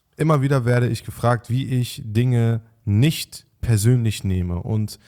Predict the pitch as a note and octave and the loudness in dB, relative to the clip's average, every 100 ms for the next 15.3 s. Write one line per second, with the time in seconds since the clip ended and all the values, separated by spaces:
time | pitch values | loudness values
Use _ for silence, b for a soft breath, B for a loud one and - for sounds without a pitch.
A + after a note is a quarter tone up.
0 | b b b b b _ _ _ _ _ | b b b b b _ _ _ _ _
1 | C#3 C#3 E3 C3 B2 A#2 A2 C3 B2 G2+ | 2 4 4 4 2 2 4 4 2 2
2 | A2 A2+ G#2 F#2 G#2 F#2 F2+ F#2+ - A2+ | 0 0 0 0 -2 -2 -6 -4 -2 -2
3 | - - G2+ G#2 G2 G2+ G2 F#2 F2+ F2 | -2 -4 -2 -4 -2 0 0 0 -4 -4
4 | F2+ F2+ - F2 E2+ E2 E2 - E2+ C#2 | -6 -8 -6 -4 -2 -4 -4 -6 -6 -6
5 | - _ _ - G2+ G2 F#2+ - A#2 B2+ | -10 _ _ -2 0 0 -2 -10 -16 -18
6 | A#2+ B2 C#3+ - - A#2+ C#3+ C3 A2 G#2+ | -2 2 2 0 -2 -2 -2 -6 -4 -2
7 | G#2 A2+ A2 G#2 F#2+ F#2 A2+ - B2 B2+ | 0 0 0 -2 -4 -2 -4 -4 -6 -6
8 | C#3+ B B B B - G2+ G#2 G#2+ A#2+ | -6 B B B B 0 2 2 2 2
9 | C3 A2 G2+ A2+ A2 B2 A2 F#2+ B2+ A2+ | 2 0 -2 0 0 0 0 -2 -2 -2
10 | G2+ A2+ G#2 G#2 G#2 A#2+ G#2 G2+ G2 G2+ | -2 0 0 -2 -2 -2 -2 -2 -2 0
11 | A2 B2+ D#3 - B B B B B B2+ | 0 0 -6 -6 B B B B B 6
12 | D3 E3+ F3 G#2 - _ _ _ _ _ | 6 6 2 0 -8 _ _ _ _ _
13 | _ _ _ _ C3 B2 - - _ B2 | _ _ _ _ 4 4 -4 -10 _ 2
14 | B2+ E3 E3 - E3+ G3 F#3+ D#3 B2 C3+ | 6 6 4 0 0 2 0 0 4 6
15 | D#3 D#3 - | 6 4 -4